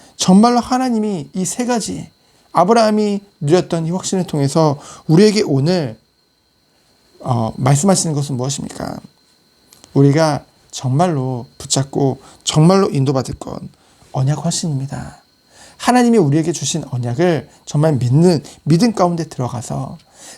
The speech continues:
참 평안을 누리며 우리가 하는 축복은 무엇입니까? 믿음의 고백을 하는 거예요. 우리도 알게 모르게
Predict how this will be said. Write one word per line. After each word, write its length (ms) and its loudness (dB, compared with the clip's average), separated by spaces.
참 440 2
평안을 460 0
누리며 560 -4
우리가 200 0
하는 300 0
축복은 400 -4
무엇입니까? 580 -8
믿음의 400 2
고백을 280 -6
하는 220 -10
거예요. 400 -20
우리도 320 4
알게 360 -2
모르게 640 -4